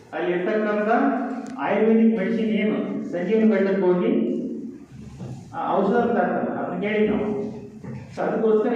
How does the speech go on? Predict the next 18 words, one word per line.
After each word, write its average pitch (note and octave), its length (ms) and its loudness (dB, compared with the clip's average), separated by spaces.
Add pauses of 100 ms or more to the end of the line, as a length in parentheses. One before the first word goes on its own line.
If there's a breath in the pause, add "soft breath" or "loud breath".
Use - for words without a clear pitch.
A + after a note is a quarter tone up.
ಈ - 20 0 (100)
ಪ್ಲೇಸಸ್ F#3+ 400 -2 (140)
ಈ - 40 -6 (140)
ರೆಫರೆನ್ಸ್ D3+ 420 -2
ಹೇಳಿದೆ B2+ 280 -2
ಅಷ್ಟೇ. - 200 -6 (3750)
ಆ F3+ 120 0
ಪಂಚವಟಿಯಿಂದ A3+ 640 2 (120)
ಮುಂದೆ - 280 2 (560)
ಕಿಷ್ಕಿಂಧಕ್ಕೆ F#3 560 -2
ಬರ್ತಾನೆ. E3 320 -4 (1160)
ಕಿಷ್ಕಿಂಧಕ್ಕೆ F#3 560 -2
ಬಂದಾಗ E3+ 300 -2 (1500)
ವಾಲಿ D3 560 2
ಸುಗ್ರೀವ C#3+ 380 2 (920)
ಮತ್ತೆ C3+ 180 -6
ಈ B2+ 540 0 (280)
ವಾನರ C3+ 320 2